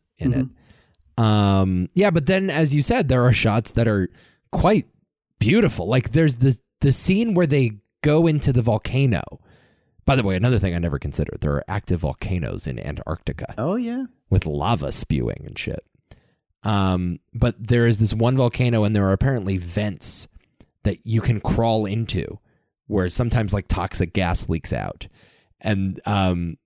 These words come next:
Speaker 1: there's a shot of a guy crawling through one of these vents, and it literally looks like fucking the, the s-, Fortress of Solitude.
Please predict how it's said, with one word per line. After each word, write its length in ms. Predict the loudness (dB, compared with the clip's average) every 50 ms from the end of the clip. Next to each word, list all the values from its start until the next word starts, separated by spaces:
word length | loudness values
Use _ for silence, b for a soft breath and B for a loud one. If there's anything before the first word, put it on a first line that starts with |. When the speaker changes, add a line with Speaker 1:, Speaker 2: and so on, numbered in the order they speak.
| _ _ -6
Speaker 1:
there's 240 | -4 -2 -2 0 0
a 40 | 0
shot 300 | 0 0 0 0 0 0
of 100 | 0 0
a 60 | 0
guy 240 | 0 0 0 0 -2
crawling 500 | -4 -4 -2 -2 0 0 -2 -2 -4 -4
through 260 | -4 -2 -2 -2 0
one 160 | 0 -2 -2
of 80 | -2 -2
these 180 | -2 -2 -2 -2
vents, 220 | -2 -4 -4 -4
and 120 | -4 -4
it 100 | -4 -2 -2
literally 340 | 0 0 0 2 2 0 0
looks 240 | 0 0 -2 -2
like 140 | -4 -6 -6
fucking 560 | -6 -6 -6 -4 -4 -4 -4 -4 -6 -8 -10 -12 b b b b b b b -4
the, 340 | -2 -2 -2 -2 -4 -6 -8 -6
the 120 | -6 -6
s-, 360 | -6 -4 -4 -4 -4 -4 -6 -10 -8
Fortress 420 | -4 -2 0 0 0 0 0 0
of 80 | 0 0
Solitude. 720 | 0 0 0 0 0 -2 -2 -4 -6 -8 -8 -10 -12 -14